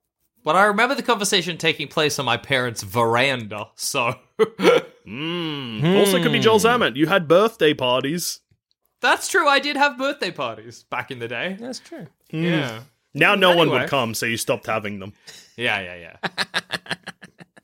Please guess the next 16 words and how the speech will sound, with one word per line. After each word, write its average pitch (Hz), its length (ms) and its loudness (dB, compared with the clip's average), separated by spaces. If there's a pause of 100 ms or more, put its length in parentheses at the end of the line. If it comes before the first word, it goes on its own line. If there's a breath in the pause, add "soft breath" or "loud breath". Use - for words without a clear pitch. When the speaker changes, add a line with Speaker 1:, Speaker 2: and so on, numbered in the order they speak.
(360 loud breath)
Speaker 2:
Anyway, 190 160 6
back 247 180 0
to 415 80 4
Chaz's 180 460 0
email. 113 440 -4 (520 soft breath)
"Howdy, 220 300 4
Thumbs. 151 440 0
Speaker 1:
Mm. 156 80 -8
Speaker 2:
The 151 60 2
Psychonauts 233 800 2
conversation 123 720 -2
got 117 180 -2
me 139 100 -4
thinking 131 400 -4
about 117 200 0
how 110 100 -2